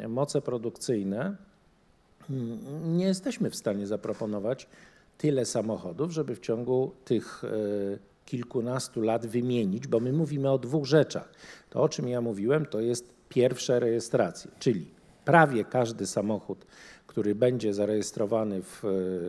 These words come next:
czterdziestym roku, będzie musiał być zeroemisyjny, w trzydziestym piątym sześćdziesiąt pięć procent, no, czyli powiedzmy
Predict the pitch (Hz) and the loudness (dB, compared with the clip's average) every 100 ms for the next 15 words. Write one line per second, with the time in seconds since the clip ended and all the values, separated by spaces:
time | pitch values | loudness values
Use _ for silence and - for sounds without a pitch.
0 | 95 - - 117 98 113 - 104 104 101 | -6 -8 -4 -4 0 -2 -2 -4 -2 -4
1 | 95 95 95 98 101 98 92 92 92 95 | -4 -4 -2 -4 -4 -4 -4 -2 -2 -2
2 | 107 - 247 185 - 147 131 135 123 127 | -6 -4 0 0 0 -2 0 -2 0 0
3 | 110 113 123 104 107 92 95 82 - 143 | 0 -4 -2 -2 -4 -4 -6 -6 2 2
4 | 143 110 - 98 101 101 101 104 95 95 | 2 -6 -6 -8 -8 -8 -6 -6 -8 -10